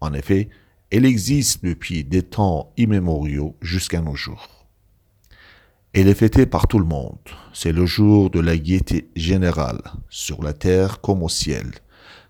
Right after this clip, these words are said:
de la renaissance et de l'épanouissement. La nature s'éveille, ce qui est très existant. Nowruz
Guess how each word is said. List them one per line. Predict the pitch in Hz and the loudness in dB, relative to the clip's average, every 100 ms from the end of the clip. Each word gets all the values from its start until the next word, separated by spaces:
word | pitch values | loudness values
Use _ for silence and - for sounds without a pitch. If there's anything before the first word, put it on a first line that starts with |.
| _ | _
de | - | 0
la | 76 | 2
renaissance | 80 95 98 87 - 90 90 92 - | 2 2 2 0 0 0 -2 -4 -6
et | |
de | 64 | -6
l'épanouissement. | 73 85 - 85 82 76 - - - - _ _ _ _ _ _ _ - - _ - | 0 2 2 0 -2 -4 -4 -6 -12 -16 _ _ _ _ _ _ _ -20 -20 _ -8
La | 69 | -4
nature | 71 80 - 85 82 - | 0 -2 0 0 0 0
s'éveille, | - 82 95 104 - - _ - - | 0 4 6 4 0 -14 _ -20 -12
ce | - | -6
qui | 76 - 69 | -6 -4 -4
est | 69 | -4
très | - - 101 | -4 -2 0
existant. | 87 82 92 - 85 82 92 - _ - | 0 -2 -6 -4 -2 -2 -6 -12 _ -14
Nowruz | 69 90 78 92 101 104 - | -4 -2 2 2 2 0 -6